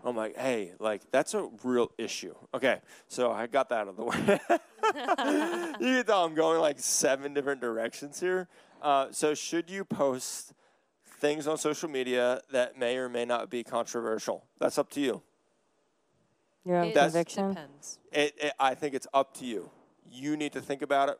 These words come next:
Speaker 1: pray about it. Is this gonna be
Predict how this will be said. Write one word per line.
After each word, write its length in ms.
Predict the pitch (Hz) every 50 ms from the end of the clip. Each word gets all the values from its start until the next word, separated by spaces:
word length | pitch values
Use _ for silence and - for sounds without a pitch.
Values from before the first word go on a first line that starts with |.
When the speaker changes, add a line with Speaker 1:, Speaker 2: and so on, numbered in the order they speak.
| _ _ _
Speaker 1:
pray 220 | - 147 131 131
about 300 | 135 131 139 135 135 135
it. 120 | 143 - - - _ _ _ _ _ _ _ _ _
Is 200 | - 139 135 120
this 340 | 131 135 123 113 - - - - _ _ _ _
gonna 140 | - 131 131
be 220 | 123 123 117 113